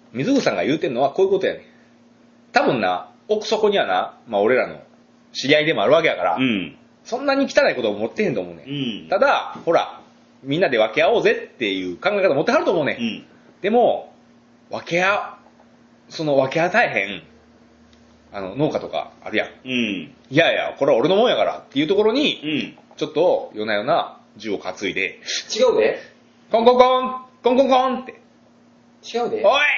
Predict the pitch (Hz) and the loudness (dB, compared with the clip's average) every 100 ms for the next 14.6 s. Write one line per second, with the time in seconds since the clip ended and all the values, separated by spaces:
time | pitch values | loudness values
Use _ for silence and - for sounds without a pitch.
0 | - 127 120 117 113 - _ _ - - | -4 -10 -8 -8 -10 -16 _ _ -16 -12
1 | - 240 285 339 339 349 339 330 262 - | -2 2 2 2 2 2 0 -2 -4 -10
2 | - - - _ _ _ _ - _ _ | -20 -20 -20 _ _ _ _ -20 _ _
3 | _ - 320 359 - 156 110 - - - | _ -4 0 2 4 2 2 -2 -14 -20
4 | - 135 143 175 143 - - - 233 147 | -14 -8 -6 -4 -4 -8 -14 -10 -8 -8
5 | 107 - _ _ _ _ - 98 90 _ | -10 -16 _ _ _ _ -20 -20 -20 _
6 | _ _ _ _ _ 98 110 233 - 101 | _ _ _ _ _ -16 -14 -16 -18 -18
7 | 85 - _ - _ _ - 208 190 226 | -18 -20 _ -20 _ _ -4 0 0 0
8 | - - _ _ _ _ _ _ 170 135 | -6 -18 _ _ _ _ _ _ -8 -8
9 | 92 - _ _ _ _ _ _ _ - | -8 -16 _ _ _ _ _ _ _ -4
10 | 175 120 - 196 226 143 107 117 135 - | -4 -4 -2 0 0 0 -2 -4 -4 -6
11 | 113 104 117 113 - 123 143 117 110 - | -6 -8 -10 -10 -10 -10 -8 -6 -6 -8
12 | - _ _ _ _ _ _ _ _ _ | -20 _ _ _ _ _ _ _ _ _
13 | _ _ _ - 147 - - 143 139 135 | _ _ _ -20 -20 -20 -12 -12 -12 -14
14 | 113 104 104 95 90 101 | -12 -14 -14 -18 -16 -18